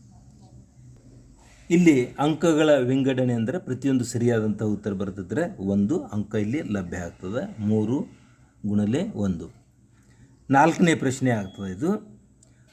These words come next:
ಚೋಳರು ಮತ್ತು ಹೊಯ್ಸಳರ ನಡುವೆ ಎಲ್ಲಿ ಯುದ್ಧ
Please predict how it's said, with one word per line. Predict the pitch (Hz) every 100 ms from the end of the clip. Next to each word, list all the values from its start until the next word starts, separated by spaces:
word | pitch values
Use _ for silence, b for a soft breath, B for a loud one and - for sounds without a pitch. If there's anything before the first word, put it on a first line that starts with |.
| _ -
ಚೋಳರು | 180 202 196 185 180
ಮತ್ತು | 160 - 147
ಹೊಯ್ಸಳರ | 135 151 151 147 135
ನಡುವೆ | 131 123 127 143 131 107 110 - -
ಎಲ್ಲಿ | 127 156 190 196 202
ಯುದ್ಧ | 160 131 123